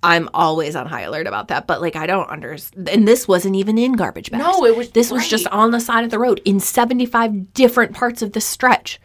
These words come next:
Speaker 2: Mm-mm.
Speaker 1: Could you imagine driving down there and going, "There's a leg, there's an arm, there's a torso, there's a head, there's a shoulder,"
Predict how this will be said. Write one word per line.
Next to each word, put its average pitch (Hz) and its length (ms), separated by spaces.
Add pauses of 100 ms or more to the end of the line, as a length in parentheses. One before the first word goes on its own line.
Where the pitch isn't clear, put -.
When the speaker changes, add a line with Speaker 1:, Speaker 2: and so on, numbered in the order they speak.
(300)
Speaker 2:
Mm-mm. 196 440 (480)
Speaker 1:
Could 254 160
you 285 100
imagine 226 460
driving 214 260
down 196 160
there 233 140
and 220 80
going, 190 260 (920)
"There's 214 360
a 208 60
leg, 190 440 (240)
there's 202 320
an 196 100
arm, 175 340 (120)
there's 202 400
a 208 80
torso, - 500
there's 214 380
a 220 40
head, 190 480
there's 202 400
a 226 80
shoulder," 214 360